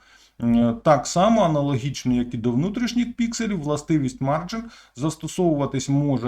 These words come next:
окремо для верхньої, е, правої нижньої і,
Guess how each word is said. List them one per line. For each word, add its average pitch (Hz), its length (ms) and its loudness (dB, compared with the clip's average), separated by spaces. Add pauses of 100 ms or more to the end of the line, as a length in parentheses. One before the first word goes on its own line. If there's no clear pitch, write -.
(120)
окремо 117 640 -2
для 120 420 0
верхньої, 165 840 -2 (320)
е, 127 240 0 (140)
правої 117 720 2 (100)
нижньої 233 720 2
і, 170 240 0